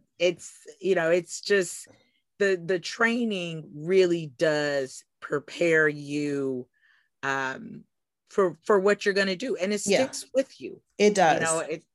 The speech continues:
Speaker 1: that was, like, way back, way back, <laughs> but,
Speaker 2: Mm-hmm. Right.
Speaker 1: but it definitely, it stays with you. And then, I mean, there's been some other, um, master connection trainings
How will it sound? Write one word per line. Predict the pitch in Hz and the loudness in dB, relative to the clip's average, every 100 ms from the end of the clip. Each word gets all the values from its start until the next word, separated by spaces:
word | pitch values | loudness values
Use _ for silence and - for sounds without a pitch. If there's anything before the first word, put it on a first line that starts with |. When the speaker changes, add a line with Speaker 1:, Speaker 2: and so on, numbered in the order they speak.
| - | -2
Speaker 1:
that | 190 175 | -2 0
was, | 190 - | -4 -2
like, | 165 156 | -4 -4
way | 151 175 175 | 0 2 2
back, | 170 160 156 _ - _ _ _ _ | 0 -2 -2 _ -20 _ _ _ _
way | 170 170 | 2 2
back, | 160 190 156 180 - _ | 2 0 0 -2 -10 _
<laughs> | - | -6
but, | 185 | -2
Speaker 2:
Mm-hmm. | 175 220 214 156 - 185 311 349 - 403 - 196 240 185 | 4 4 4 2 0 -2 -4 -4 -2 -4 -6 -16 -6 0
Right. | 165 143 | 2 4
Speaker 1:
but | 208 | 4
it | 202 190 | 4 2
definitely, | 202 226 - 202 180 175 170 165 | 0 0 -4 -10 -8 -4 -4 -2
it | 180 | -4
stays | - - 165 175 170 | -6 -4 -2 -2 -4
with | 185 190 | -10 -6
you. | 170 | -6
And | 151 156 | -4 -6
then, | 156 151 _ | -8 -10 _
I | 170 | -6
mean, | 180 175 | -4 -2
there's | 180 202 196 | -2 -2 -4
been | 175 165 | -8 -8
some | - 156 147 | -10 -12 -8
other, | 147 147 147 147 143 _ - _ _ - | -6 -4 -2 0 -2 _ -20 _ _ -2
um, | 143 135 131 131 - - | 0 0 -4 -10 -16 -12
master | 160 170 156 156 165 | -4 -2 -2 -4 -8
connection | 156 156 147 - - 156 151 147 | -6 -6 -6 -6 -8 -8 -10 -12
trainings | - 175 156 151 151 147 147 | -8 -6 -4 -6 -8 -10 -12